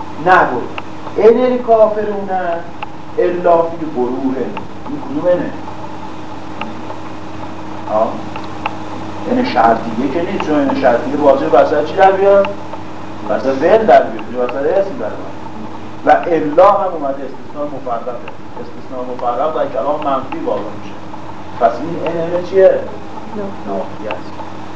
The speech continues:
Speaker 1: ان الکافرون، اما ان مشبهة به لیس است دیگه. ان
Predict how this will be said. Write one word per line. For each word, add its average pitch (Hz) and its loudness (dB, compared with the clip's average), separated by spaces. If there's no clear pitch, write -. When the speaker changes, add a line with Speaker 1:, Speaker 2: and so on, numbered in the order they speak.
Speaker 1:
ان 190 6
الکافرون، 139 2
اما 220 4
ان 226 2
مشبهة 180 4
به 170 -2
لیس 165 -4
است - 0
دیگه. 147 -6
ان 165 4